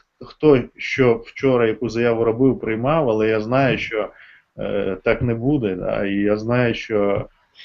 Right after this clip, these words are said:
все-таки ми будемо в Європі, і наші діти будуть жити в європейській державі, яка буде називатися Україна. Так що, а хто що підписував, це вже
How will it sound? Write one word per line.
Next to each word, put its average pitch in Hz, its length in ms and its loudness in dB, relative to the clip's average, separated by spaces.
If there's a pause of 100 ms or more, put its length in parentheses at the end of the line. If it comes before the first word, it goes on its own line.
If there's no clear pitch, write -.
(120)
все-таки 110 760 0 (340)
ми 110 480 0
будемо 110 520 -2
в 98 80 -8
Європі, 117 520 2
і 107 80 0
наші 107 360 -2
діти 107 300 -4
будуть 104 340 -6
жити 101 260 -8
в 98 40 -4
європейській 101 640 -4
державі, 107 420 -2
яка 127 180 -4
буде 104 180 -8
називатися 101 520 -4
Україна. 98 500 -8
Так 107 120 -6
що, 107 140 -2
а 101 60 2
хто 165 280 0
що - 200 -4
підписував, 120 680 -6
це - 160 -8
вже 110 260 0